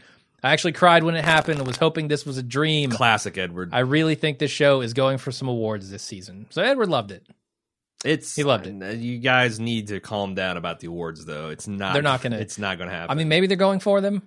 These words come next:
Speaker 1: but
Speaker 2: M-,
Speaker 1: it's
Speaker 2: technical
Speaker 1: not,
Speaker 2: awards,
Speaker 1: I don't
Speaker 2: like,
Speaker 1: think
Speaker 2: I
Speaker 1: it's gonna
Speaker 2: can,
Speaker 1: happen.
Speaker 2: I mean, they are pulling out of stops for the,
Speaker 1: Nicotero.
Speaker 2: the, the
Speaker 1: He's gonna,
Speaker 2: makeup
Speaker 1: he's
Speaker 2: and
Speaker 1: gonna win
Speaker 2: the
Speaker 1: one.
Speaker 2: visual effects.
Speaker 1: Yeah.
Speaker 2: I can see it getting, getting some, some buzz
Speaker 1: Oh, they
Speaker 2: for.
Speaker 1: got some stiff competition with Game of Thrones, man.
Speaker 2: No, I, I know. That's what I'm saying. Like,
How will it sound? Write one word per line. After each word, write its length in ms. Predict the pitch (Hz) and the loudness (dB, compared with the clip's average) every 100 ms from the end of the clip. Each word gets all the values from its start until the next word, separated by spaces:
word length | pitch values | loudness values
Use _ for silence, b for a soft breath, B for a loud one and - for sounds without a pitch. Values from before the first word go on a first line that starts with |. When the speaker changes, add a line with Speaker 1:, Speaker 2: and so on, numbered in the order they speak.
| _ | _
Speaker 1:
but 160 | 127 113 | -4 -4
Speaker 2:
M-, 60 | 123 | -4
Speaker 1:
it's 120 | 127 | 4
Speaker 2:
technical 300 | 226 285 147 | 4 6 4
Speaker 1:
not, 80 | 139 | 6
Speaker 2:
awards, 260 | 127 117 143 | 6 6 6
Speaker 1:
I 40 | |
don't 100 | 143 | 6
Speaker 2:
like, 100 | 139 | 4
Speaker 1:
think 80 | 147 | 4
Speaker 2:
I 20 | 185 | 4
Speaker 1:
it's 100 | - | 2
gonna 140 | 117 | -2
Speaker 2:
can, 60 | 107 | -4
Speaker 1:
happen. 280 | 101 98 - | -8 -14 -2
Speaker 2:
I 240 | 123 131 | 2 2
mean, 240 | 131 131 123 | 2 -2 0
they 140 | 156 | 4
are 140 | 151 156 | 4 4
pulling 260 | - 131 117 | 2 0 2
out 140 | 120 | 2
of 60 | 104 | 0
stops 360 | - 110 98 - | -2 -2 -2 -4
for 100 | 107 | -6
the, 220 | 90 92 | -4 2
Speaker 1:
Nicotero. 600 | 208 202 190 117 92 98 | 2 2 2 2 -2 -8
Speaker 2:
the, 80 | 101 | -2
the 100 | 208 | 2
Speaker 1:
He's 100 | 165 | 4
gonna, 220 | 151 113 | 4 2
Speaker 2:
makeup 100 | 117 | 2
Speaker 1:
he's 120 | 165 | 0
Speaker 2:
and 20 | 139 | 0
Speaker 1:
gonna 140 | 107 | -2
win 100 | 95 92 | -4 -4
Speaker 2:
the 40 | |
Speaker 1:
one. 160 | 92 92 | -6 -6
Speaker 2:
visual 340 | 107 107 110 | -4 -4 -4
effects. 580 | 95 98 107 123 - - | -4 -4 -4 -6 -10 -10
Speaker 1:
Yeah. 140 | 113 92 _ _ - | -10 -10 _ _ -12
Speaker 2:
I 80 | 101 | -10
can 160 | 95 | -8
see 220 | - 98 | -8 -8
it 40 | 87 | -8
getting, 380 | 92 87 85 85 - 90 | -10 -10 -12 -18 -20 -14
getting 400 | 92 82 82 - - | -12 -12 -14 -18 -18
some, 360 | 92 85 82 | -14 -12 -14
some 220 | 82 87 85 | -14 -12 -10
buzz 200 | 82 143 | -8 -6
Speaker 1:
Oh, 60 | |
they 100 | 175 | -6
Speaker 2:
for. 80 | 202 | -4
Speaker 1:
got 100 | 196 | -6
some 140 | - 143 | -8 -8
stiff 240 | 175 - | -8 -6
competition 400 | 156 120 127 120 | -6 -6 -8 -8
with 80 | 101 | -8
Game 160 | 107 98 | -8 -10
of 80 | |
Thrones, 380 | - 95 87 - | -12 -14 -16 -20
man. 260 | 92 95 104 _ _ _ - | -18 -18 -20 _ _ _ -8
Speaker 2:
No, 240 | 107 202 | -4 0
I, 280 | 160 104 90 | 0 -2 -4
I 20 | |
know. 360 | 95 147 220 80 | -6 -6 -6 -6
That's 180 | 107 117 | -8 -8
what 60 | |
I'm 60 | 90 | -8
saying. 320 | - 202 110 | -6 -6 -6
Like, 400 | 90 87 - - | -6 -8 -10 -16